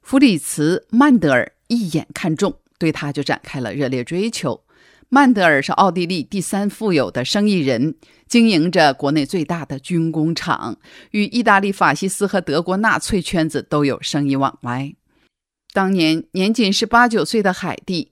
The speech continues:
被这种热烈的追求和他家的万贯财产冲昏了头脑，两人相识仅八个星期就匆匆结婚。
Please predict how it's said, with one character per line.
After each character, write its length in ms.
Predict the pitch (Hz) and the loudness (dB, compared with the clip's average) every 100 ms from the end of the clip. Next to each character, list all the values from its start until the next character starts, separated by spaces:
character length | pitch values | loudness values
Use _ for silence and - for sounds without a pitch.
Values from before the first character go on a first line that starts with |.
| _ - | _ 2
被 180 | 220 | 2
这 160 | 190 240 | 4 2
种 240 | 190 175 | 2 2
热 200 | 196 269 | 4 6
烈 160 | 214 190 | 6 4
的 100 | 170 | 2
追 300 | - 226 254 | 2 2 2
求 320 | - 165 - | 0 0 -2
和 220 | - - 156 | -6 -8 -6
他 180 | 180 | -4
家 180 | 160 151 | -4 -2
的 120 | 143 | -2
万 320 | 147 233 196 156 | 2 4 4 2
贯 200 | 185 156 | 0 0
财 220 | - 143 | -2 -4
产 300 | 175 127 - - | -2 -4 -6 -8
冲 200 | 165 156 | -6 -4
昏 160 | 156 | -2
了 120 | 151 | -4
头 220 | - 131 139 | -4 -2 0
脑， 240 | 135 - _ _ _ | 0 -2 _ _ _
两 240 | - 180 180 | -6 -2 0
人 180 | 202 233 | 0 -2
相 240 | 262 247 | 0 0
识 180 | - 220 | -2 -2
仅 220 | 202 151 | -2 -2
八 180 | 180 214 | -2 -2
个 120 | 226 | -2
星 200 | 240 226 | 0 -2
期 340 | - 226 220 _ | -2 -4 -6 _
就 320 | - 156 120 | -2 -2 -2
匆 280 | - 202 202 | -4 -2 -2
匆 260 | - 170 156 | -4 -8 -6
结 180 | 131 | -8
婚。 320 | - 143 120 | -6 -4 -6